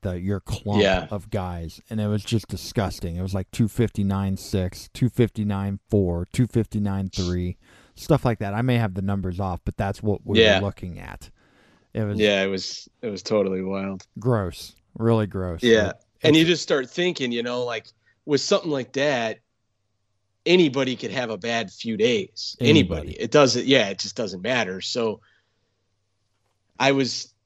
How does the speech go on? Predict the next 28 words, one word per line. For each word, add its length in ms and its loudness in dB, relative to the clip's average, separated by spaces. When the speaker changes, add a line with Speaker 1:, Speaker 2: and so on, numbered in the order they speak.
Speaker 2:
just 220 -8
kept 240 -4
coming 260 -4
up 160 -8
with 140 -6
the 300 -4
worst 340 2
possible 460 0
scenario 680 0
and 80 0
all 200 0
that. 300 2
But 200 0
yeah, 220 8
luckily, 540 6
uh, 160 2
luckily 320 -2
got 180 -4
it 80 -8
done. 340 -6
So. 300 -8
Speaker 1:
And 140 0
on 140 4
that 180 -2
last 340 -6
day, 240 0
you 180 -6
know, 360 -6